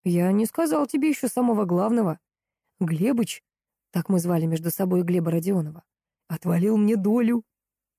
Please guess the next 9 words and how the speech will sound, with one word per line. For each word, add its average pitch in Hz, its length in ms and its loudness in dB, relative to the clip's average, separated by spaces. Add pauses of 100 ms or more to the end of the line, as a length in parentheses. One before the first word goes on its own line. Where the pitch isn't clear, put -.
(160)
Какую 220 380 -4
еще 196 220 -2
долю? 180 320 -2 (800)
Поделился, 180 760 0
блин, 170 280 0
Зоя, 185 260 0
ты 165 120 -10
такая 185 340 0
наивная. 180 580 2